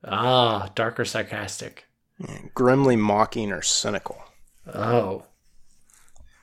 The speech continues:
Speaker 2: Where sarcastic is usually more like, you know, teenage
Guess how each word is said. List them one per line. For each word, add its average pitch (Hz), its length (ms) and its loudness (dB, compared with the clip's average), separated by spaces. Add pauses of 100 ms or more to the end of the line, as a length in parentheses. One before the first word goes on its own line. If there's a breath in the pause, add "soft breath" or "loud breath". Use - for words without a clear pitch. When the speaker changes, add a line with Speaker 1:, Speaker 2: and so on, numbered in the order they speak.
(160)
Speaker 2:
Where 160 120 4
sarcastic 170 640 4
is 104 140 0
usually 104 280 0
more 98 280 0
like, 92 340 -4
you 107 80 -4
know, 90 140 -4 (120)
teenage 98 840 -2